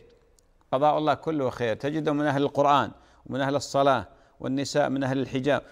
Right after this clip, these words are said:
والله يمكن لو أعطاهم الله من المال لا، لطغوا. "كلا إن الإنسان ليطغى أن رآه استغنى". لكنهم راضين و-، ويعلمون بأن الله تعالى إنما أراد لهم الخير،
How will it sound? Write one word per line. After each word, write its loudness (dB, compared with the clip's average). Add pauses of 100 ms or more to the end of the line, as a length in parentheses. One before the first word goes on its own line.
(140)
والله 4
يمكن 0
لو 2
أعطاهم 0
الله 0
من -2
المال 0
لا، 0 (360)
لطغوا. 0 (360)
"كلا 0
إن -2
الإنسان -4
ليطغى 0
أن 0
رآه 2
استغنى". -4 (240)
لكنهم -4
راضين 2 (460)
و-، -8
ويعلمون 0
بأن 2
الله 2
تعالى 0
إنما -4
أراد 0
لهم -2
الخير، 0